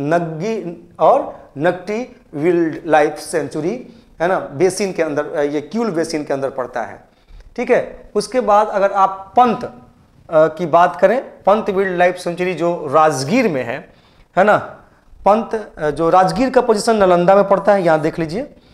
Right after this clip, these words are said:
जो पंत वाइल्ड लाइफ सेंचुरी राजगीर जो जिला नालंदा पड़ता है। अगर हम इसको देखेंगे, अ,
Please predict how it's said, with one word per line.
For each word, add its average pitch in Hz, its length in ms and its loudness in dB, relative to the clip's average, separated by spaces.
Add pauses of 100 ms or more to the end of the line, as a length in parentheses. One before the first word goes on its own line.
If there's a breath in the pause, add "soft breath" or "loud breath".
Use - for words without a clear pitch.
(500 soft breath)
जो 170 260 2 (460)
पंत 262 300 2 (460 soft breath)
वाइल्ड 202 260 2
लाइफ 190 180 4
सेंचुरी 180 400 -2
राजगीर 160 640 0 (220 loud breath)
जो 165 320 0
जिला 170 300 2
नालंदा 165 440 2
पड़ता 202 380 0
है। 220 300 -6 (180)
अगर 185 200 -2
हम 226 400 -8
इसको 233 360 -6
देखेंगे, 175 480 -4
अ, 240 160 -8